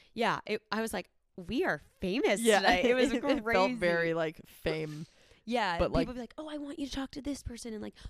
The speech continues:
Speaker 1: "Did you see this person?" I'd be like,
Speaker 2: Yeah.
Speaker 1: "Oh my God." That was, that got a little bit overwhelming. And then I was like, "I'm exhausted. I haven't eaten. I think I'm gonna cry."
Speaker 2: And then, like, my
Speaker 1: <laughs>
Speaker 2: dad would, would be like, "Make sure you see, say hi to that table or that table or whatever." And it's, like, people that we see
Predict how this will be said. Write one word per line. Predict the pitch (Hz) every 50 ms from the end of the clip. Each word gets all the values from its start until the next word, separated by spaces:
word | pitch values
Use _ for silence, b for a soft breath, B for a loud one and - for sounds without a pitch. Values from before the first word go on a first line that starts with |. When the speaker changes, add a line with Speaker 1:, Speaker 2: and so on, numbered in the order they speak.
| B B -
Speaker 1:
"Did | - - - -
you | -
see | - - -
this | 311 311 - -
person?" | - - 262 226 - - -
I'd | - 190
be | 196
like, | 190 - -
Speaker 2:
Yeah. | - - - _
Speaker 1:
"Oh | - 262 262 262
my | 262 247 233 214
God." | 208 190 175 175 170 - - _ _ -
That | 196 208 175 190
was, | 208 208 214 - _ b b b b b b b b
that | 202 202 202
got | 226 214
a | 208
little | 196 190 185 170 165 165 160 160
bit | - 156 131 - -
overwhelming. | 165 156 147 147 147 104 101 - 95 98 - - -
And | 127 123
then | 139 143
I | 131 123
was | - - -
like, | - - - - - - _ _ _ -
"I'm | 165 160
exhausted. | 156 156 156 151 160 - - - - - 175 170 - -
I | 151
haven't | 151 151 156 139 147 139 -
eaten. | 147 135 - - 156 147 139 117 - b b b b b b b b _ _
I | -
think | 160 - 165 165
I'm | 165 156
gonna | 143 143
cry." | - - 147 139 131 131 135 - 135 143 - _ _ _ _ _ -
Speaker 2:
And | 220 214 214 208
then, | 202 196 190
like, | 175 160 175 - - -
my | - 196 190 180
Speaker 1:
<laughs> | 185 - 165
Speaker 2:
dad | 151 143 147 156 156 165 165
would, | - 180 165 156 - - -
would | 117 131 160 160
be | 170 156 156 147
like, | 127 120 110 113 - - -
"Make | 170 185 190 -
sure | - 254
you | 233 226 233 240
see, | - - 214 - -
say | - - 214 196
hi | 196 214 208
to | 220 220
that | 240 269 269 -
table | - 226 202 202 202 196
or | 190 190
that | 190 214 233 240 -
table | - 208 190 190 190
or | 180 175
whatever." | 170 175 175 170 165
And | 151 - 170
it's, | 165 -
like, | 170 160 -
people | - 170 - 175 165
that | 160 -
we | - 160 156
see | - - - 156 151 151 151 156